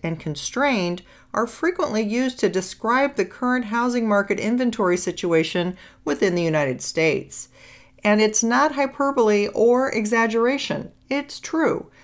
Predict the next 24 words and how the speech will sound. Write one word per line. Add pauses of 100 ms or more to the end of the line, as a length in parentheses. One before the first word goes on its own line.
(200)
Many
cities
across
the
U
S
are
currently
experiencing
an
unprecedented
shortage
of
homes
for
sale. (400)
Meanwhile,
the
demand
from
buyers
continues
to
soar.